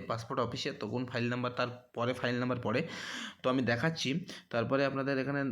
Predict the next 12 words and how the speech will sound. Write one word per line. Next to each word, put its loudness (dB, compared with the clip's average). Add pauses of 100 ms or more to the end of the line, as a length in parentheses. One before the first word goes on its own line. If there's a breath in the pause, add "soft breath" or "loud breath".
(180)
নাম 0
দেখাবে, 0 (280 loud breath)
এখানে -2
আপনাদের, 0
আহ, -2
পেমেন্ট 0
সাকসেসফুল -4
দেখাবে, 0
এখানে -2
সাবমিট -2
ডেট 0
দেখাবে। 0